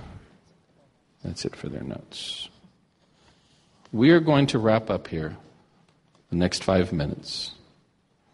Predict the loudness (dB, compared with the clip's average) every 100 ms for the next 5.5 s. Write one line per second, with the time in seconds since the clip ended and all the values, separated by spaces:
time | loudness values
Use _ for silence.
0 | _ _ -20 -20 _ _ 2 4 4 4
1 | 10 12 12 10 6 2 2 2 2 4
2 | 4 2 -4 -18 -20 -20 _ _ -20 -20
3 | -6 0 0 0 -10 -2 2 4 4 2
4 | 2 0 -12 -18 _ -20 -14 -2 0 0
5 | -2 -4 -4 -6